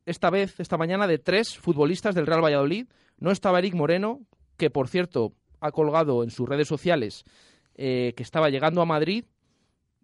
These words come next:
Es cierto que no hemos visto, no lo hemos visto en toda la semana.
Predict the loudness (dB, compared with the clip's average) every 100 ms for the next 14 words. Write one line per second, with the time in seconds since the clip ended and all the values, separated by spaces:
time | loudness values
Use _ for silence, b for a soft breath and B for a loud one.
0 | _ -16 -4 -2 0 -2 -2 0 2 2
1 | 0 -2 -4 2 4 4 4 2 4 2
2 | 0 -2 2 4 2 2 0 0 -2 -4